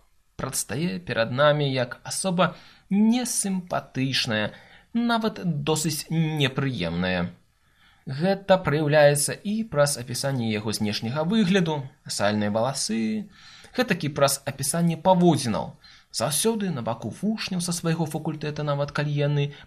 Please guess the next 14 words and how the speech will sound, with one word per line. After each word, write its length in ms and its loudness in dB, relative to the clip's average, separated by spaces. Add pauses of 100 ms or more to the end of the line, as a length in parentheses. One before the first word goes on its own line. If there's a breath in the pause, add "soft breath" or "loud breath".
(100)
паводзяць 440 0
сябе 240 -4
блага. 680 0 (480 loud breath)
Прадузятае 580 2
стаўленне 560 4
да 240 -2
Гары, 480 2 (280)
антаганістам 760 -2
якога 380 -4
ён 180 -4
з'яўляецца 800 -6
праз 300 -6
усю 260 -10
Патэрыяду. 840 -2